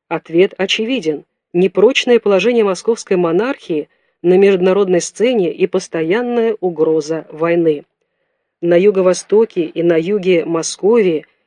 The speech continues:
все еще угрожали татары. На западе борьба за власть между Москвой и Литвой. После тысяча пятьсот шестьдесят девятого года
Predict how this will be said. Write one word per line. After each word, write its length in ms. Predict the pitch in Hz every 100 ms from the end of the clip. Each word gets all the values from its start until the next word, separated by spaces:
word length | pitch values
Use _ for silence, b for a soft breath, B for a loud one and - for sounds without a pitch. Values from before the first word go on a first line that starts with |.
| _
все 320 | - - 190
еще 320 | 240 - 220 214
угрожали 580 | 196 180 170 175 196
татары. 680 | 180 170 160 202 220 175 143 _ _ _ _ -
На 300 | 175 185 165
западе 640 | 185 262 - 165 160 143 _ 151
борьба 560 | 165 156 156 202 226
за 200 | 170 175
власть 540 | 160 165 214 233 - _
между 300 | 170 175 165
Москвой 500 | 175 165 - 170 208
и 140 | 208 190
Литвой. 560 | 170 156 160 185 214 - _ _ _ _ _ _
После 520 | 190 202 196 190 185
тысяча 640 | - 202 190 180 196 175 - _ _
пятьсот 420 | - 180 - 190 180
шестьдесят 520 | - 175 170 - 160
девятого 400 | 175 170 165 170
года 400 | 175 226 175